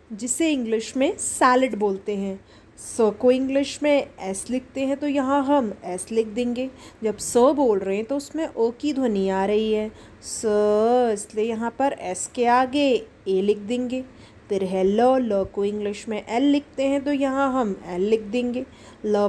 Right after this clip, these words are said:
पे आ की मात्रा है और आ की मात्रा के लिए हम L के आगे ए लगा देंगे। फिर है द, द को इंग्लिश में D लिखते हैं, तो यहाँ हम डी लिख देंगे।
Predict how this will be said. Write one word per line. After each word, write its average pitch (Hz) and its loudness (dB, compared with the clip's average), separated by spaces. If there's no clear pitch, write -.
पे 196 2
आ 208 6
की 247 -10
मात्रा 202 -4
है 226 0
और 254 2
आ 185 2
की 240 -8
मात्रा 240 0
के 262 -4
लिए 262 2
हम 277 0
L 190 -4
के 254 -2
आगे 269 2
ए 190 -4
लगा 202 2
देंगे। 247 -6
फिर 190 -6
है 185 -4
द, 196 2
द 214 4
को 208 2
इंग्लिश 208 -4
में 208 -6
D 262 2
लिखते 285 0
हैं, 285 0
तो 294 -4
यहाँ 269 -2
हम 185 -4
डी 190 -2
लिख 240 0
देंगे। 269 -2